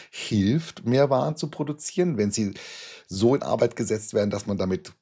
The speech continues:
Geld gewinnen kann, also sie wenig verdienen und man sie mehr, mehr an Wert produzieren, umso besser, führt dazu, dass man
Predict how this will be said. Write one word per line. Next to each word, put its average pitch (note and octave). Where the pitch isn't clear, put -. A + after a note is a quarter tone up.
Geld E2
gewinnen A2+
kann, F3+
also G#2
sie D#2+
wenig A2+
verdienen C3
und G2+
man F2
sie F2+
mehr, F2+
mehr G2+
an F2
Wert F2+
produzieren, G2
umso A#2+
besser, E2
führt D#3+
dazu, F3
dass C3+
man B2